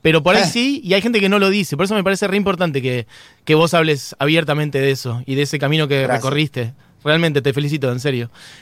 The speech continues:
Speaker 1: Em, y te quería preguntar: bueno, eh, ahora estás con, eh, para el futuro, estás con un E P que va a salir en estos días también. Hay un disco que
Speaker 2: Ujú.
Speaker 1: viene dando vueltas hace rato, ¿no? Que es Don,
Speaker 2: Ujú.
Speaker 1: pero ahora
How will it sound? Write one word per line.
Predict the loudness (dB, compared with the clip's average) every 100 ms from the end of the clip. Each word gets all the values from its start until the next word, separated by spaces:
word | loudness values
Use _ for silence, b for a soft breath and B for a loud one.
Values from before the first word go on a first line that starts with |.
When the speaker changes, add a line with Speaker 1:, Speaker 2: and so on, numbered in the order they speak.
| B
Speaker 1:
Em, | 2 4 2 0 0 -2 -2 -4 -6 -8 -4
y |
te | 0
quería | 2 2
preguntar: | 0 0 0
bueno, | 0 0 -2 -6 -10
eh, | -2 2
ahora | 4 4 4 2 0
estás | -2 -4 -4 -8
con, | -6 -4 -4 -6 -8 -10 -18 -20 -20 -14
eh, | -6
para | 0 0
el | 0
futuro, | -2 2 4 4 2
estás | 0 -2
con | -2
un | 0 0
E | 0
P | -2
que | 0
va | 0
a |
salir | 0 -2 -2
en | -2
estos | -2 -2
días | -2 -2
también. | -2 0 0 0 -2 B B B
Hay | 0 2
un | 4
disco | 2 2
que | 0
Speaker 2:
Ujú. | 2
Speaker 1:
viene | 2 2
dando | 0 0
vueltas | 0 -2
hace | -4 -2
rato, | 0 0
¿no? | 0 0
Que | 0
es | -2 -2
Don, | 0 2 0 -4 -8
Speaker 2:
Ujú. | -6 -2
Speaker 1:
pero | 2
ahora | 4 4 2